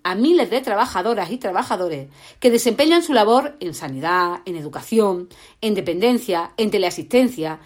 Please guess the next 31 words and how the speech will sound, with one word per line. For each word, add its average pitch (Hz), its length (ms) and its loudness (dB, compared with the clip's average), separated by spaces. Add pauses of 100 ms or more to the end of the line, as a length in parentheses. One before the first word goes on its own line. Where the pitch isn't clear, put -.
(200)
en 254 160 6
extinción 254 480 4
de 226 60 6
incendios, 202 580 2
en 196 80 -2
apoyos 240 400 4
a 202 120 -2
pymes 233 340 2
y 170 100 -2
autónomos 170 640 2 (240)
o 226 100 6
en 240 120 8
asistencia 302 540 2
a - 40 -2
personas 202 360 -4
en 180 100 -6
paro. - 240 -10 (300)
Es 262 120 0
decir, 214 300 -2 (320)
P 226 100 2
P - 380 0
y 214 80 -8
Ciudadanos 226 640 0 (260)
siguen 359 540 6
con 208 160 -4
su - 80 -6
estrategia 247 580 -2
de 214 120 -4
recortar 220 580 0 (100)
servicios 247 560 -8
públicos. 139 600 -14